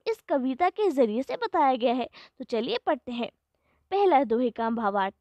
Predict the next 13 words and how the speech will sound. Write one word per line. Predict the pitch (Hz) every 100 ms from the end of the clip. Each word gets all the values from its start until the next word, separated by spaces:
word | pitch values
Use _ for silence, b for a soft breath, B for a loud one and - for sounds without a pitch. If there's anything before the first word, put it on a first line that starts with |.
| b b b b b _
हनुमान | 254 254 247 427 415
जी | 302 320
भरत | 302 330 415
जी | 392
से | 453
कहते | - 262 233 370
हैं | 339 254 262
कि | - 415
"हे | 392
प्रभु, | - 262 226 214 208 B -
मैं | 247
आपके | 320 226 - 339
प्रताप, | - 285 226 196 202 214